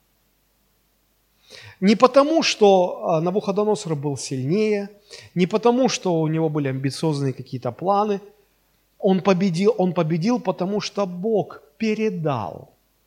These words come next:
власть над этим царством в руки того, кому Бог хотел передать эту власть и это царство.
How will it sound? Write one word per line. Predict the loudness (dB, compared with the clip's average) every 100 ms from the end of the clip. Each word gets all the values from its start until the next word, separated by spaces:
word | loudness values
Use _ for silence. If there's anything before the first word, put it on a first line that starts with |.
| _
власть | -10 -2 2 2 2 -4 -10
над | -8
этим | -8 -8 -14
царством | -8 -4 -4 -6 -10 -10 -12 _ _ -14
в | -2
руки | 0 0 -4 -12 _ _ _
того, | -2 0 0 -2 -6 -18 _ _
кому | -6 -4 -2 -2
Бог | -2 -2 -2
хотел | -6 -8 -6 -2 0 0 -4 -14 _
передать | -2 0 0 0 0 -2
эту | -6 -8 -6
власть | -6 -8 -10 -12 -10
и | -8
это | -4 -6 -6 -10
царство. | -2 0 0 -4 -14